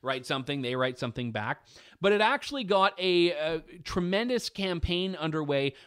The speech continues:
from his so-called colleagues at the National Post and other Post media papers signing a letter to such a point that the company had to have a town hall, at the end of which, uh, they put an editor's note on his column basically apologizing for it, apologizing,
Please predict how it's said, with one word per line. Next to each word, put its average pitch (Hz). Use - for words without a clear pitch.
from 214
his 196
so-called 220
colleagues 180
at 156
the 151
National 151
Post 185
and 135
other 147
Post 147
media 180
papers 170
signing 214
a 190
letter 170
to -
such 208
a 202
point 180
that 160
the 156
company 190
had 170
to 165
have 160
a 151
town 175
hall, 160
at 185
the 185
end 262
of 196
which, 143
uh, 180
they 202
put 208
an 196
editor's 226
note 170
on 160
his 160
column 156
basically 233
apologizing 175
for 90
it, 104
apologizing, 208